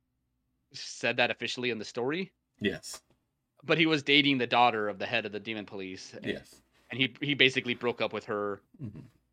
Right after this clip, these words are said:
Speaker 1: and quit on the same day.
Speaker 2: Yep.
Speaker 1: And so their relationship is kinda interesting. But then, um, in the fifth episode, I like how he was, like, after fighting off the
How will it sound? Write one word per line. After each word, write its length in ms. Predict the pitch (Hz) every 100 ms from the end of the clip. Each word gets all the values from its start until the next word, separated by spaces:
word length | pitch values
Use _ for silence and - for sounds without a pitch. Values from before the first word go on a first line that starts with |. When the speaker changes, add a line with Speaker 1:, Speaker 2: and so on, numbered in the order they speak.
| _ _ -
Speaker 1:
and 180 | 123 107
quit 260 | - 120 117
on 100 | 107
the 60 |
same 200 | 110 104
day. 200 | 90 82 - _ _ _ - - - _ -
Speaker 2:
Yep. 80 | 117
Speaker 1:
And 100 | 120
so 120 | 135
their 140 | 151
relationship 480 | 165 139 123 127 110
is 80 | 113
kinda 220 | 123 113
interesting. 540 | 110 117 - 110 107
But 180 | 113 127
then, 200 | 143 135
um, 380 | 127 120 107 101 _ _ _ _ _ -
in 80 | 147
the 40 |
fifth 180 | 139 160
episode, 280 | 143 139 135
I 40 |
like 180 | 123 127
how 160 | 139 117
he 160 | 143
was, 180 | 143 135
like, 240 | 123 107 - _ _ _ _ _
after 260 | 131 135 139
fighting 380 | - 135 131 127
off 160 | 120
the 140 | 127